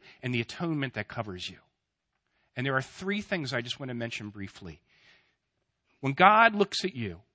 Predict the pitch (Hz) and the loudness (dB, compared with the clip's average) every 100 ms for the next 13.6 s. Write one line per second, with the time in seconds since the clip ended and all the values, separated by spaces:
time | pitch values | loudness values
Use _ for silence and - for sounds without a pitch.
0 | _ _ _ _ _ _ - 190 - 196 | _ _ _ _ _ _ 2 2 4 0
1 | 185 185 _ _ _ _ _ _ - 131 | -2 -6 _ _ _ _ _ _ -12 -4
2 | 175 160 151 131 - - - 214 226 - | -2 -2 -4 -6 -12 -14 2 2 2 -2
3 | 214 196 196 190 - 143 139 131 160 165 | 0 0 -2 -12 -6 -4 -4 -4 0 2
4 | 175 151 156 156 151 127 117 123 139 147 | 2 2 0 0 0 0 0 -4 -6 -6
5 | - - 101 85 - - _ _ 127 123 | -8 -8 -8 -10 -16 -20 _ _ -8 -2
6 | 175 185 196 202 175 175 - 175 147 160 | 2 4 4 2 -2 -4 -4 -4 0 2
7 | 170 170 170 _ _ _ _ _ _ 107 | 2 0 -8 _ _ _ _ _ _ -12
8 | 104 123 139 202 - - - 117 110 113 | -10 -6 0 0 0 -8 -8 -8 -8 -4
9 | 135 170 185 180 - 127 - 156 156 151 | 0 0 0 -4 -12 -14 -8 -6 -2 -4
10 | 131 147 147 151 156 _ _ 131 - 127 | -2 0 0 -2 -8 _ _ -10 -8 -6
11 | - - 202 220 220 208 - _ _ _ | -4 -2 -2 -2 -4 -6 -8 _ _ _
12 | _ _ - 156 170 180 175 - - - | _ _ 4 6 6 4 0 -4 -8 -10
13 | 123 127 _ 165 175 170 | -8 -8 _ 0 2 0